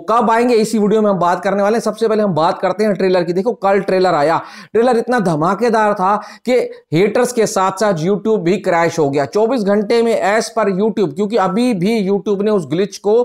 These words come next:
परफेक्ट नहीं किया है, नहीं सुधार पाया है, तो सत्ताईस मिलियन है। मेरे हिसाब से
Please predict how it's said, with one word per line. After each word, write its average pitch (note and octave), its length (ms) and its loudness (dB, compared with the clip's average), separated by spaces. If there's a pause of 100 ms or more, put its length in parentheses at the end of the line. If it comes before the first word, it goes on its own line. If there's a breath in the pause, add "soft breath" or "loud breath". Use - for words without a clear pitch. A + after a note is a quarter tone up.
(380 loud breath)
परफेक्ट G3+ 460 0
नहीं F#3 260 2
किया G3+ 260 0
है, A3 160 2
नहीं G3+ 200 2
सुधार F3+ 540 -2
पाया G3 260 2
है, A3 200 0 (240 loud breath)
तो A3+ 100 2
सत्ताईस A3 560 0
मिलियन E3 380 2
है। D3 100 0
मेरे C#4 300 4
हिसाब G#3+ 320 0
से A#3+ 160 0